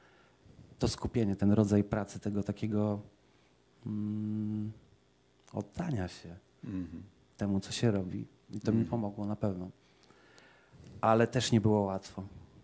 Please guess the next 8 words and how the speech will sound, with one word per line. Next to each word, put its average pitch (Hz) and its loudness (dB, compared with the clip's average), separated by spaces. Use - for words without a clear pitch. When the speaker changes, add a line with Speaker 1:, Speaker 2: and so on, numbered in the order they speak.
Speaker 1:
Też - -4
nie 113 2
było 101 2
łatwo. 98 -2
To - -6
był 104 2
trzyletni 120 2
hardcore. - -10